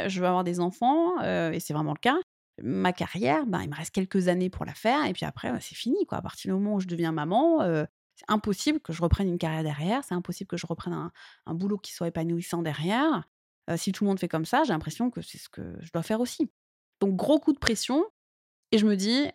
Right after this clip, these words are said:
C'est pas possible, je peux pas, euh, rester, euh, ça faisait quatre ans que j'étais chez Zalando, je peux pas continuer sur ce poste, il faut que je prenne encore plus de responsabilités. » Il me reste quel-, quelques années avant que ma carrière <laughs> s'arrête.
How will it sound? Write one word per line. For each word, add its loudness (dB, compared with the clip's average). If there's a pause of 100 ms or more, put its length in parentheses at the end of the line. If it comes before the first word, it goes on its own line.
C'est -2
pas 4
possible, -2
je -2
peux -2
pas, 4
euh, 2
rester, 0
euh, 0
ça -10
faisait -8
quatre -4
ans -2
que -6
j'étais -10
chez -4
Zalando, 2
je -8
peux -2
pas 2
continuer -4
sur -10
ce -8
poste, -6
il -18
faut -12
que -10
je -12
prenne -4
encore -6
plus -2
de -2
responsabilités. » -4
Il -2
me -4
reste -8
quel-, -12 (200)
quelques -2
années 0
avant 0
que -8
ma -2
carrière -4
<laughs> 0
s'arrête. -4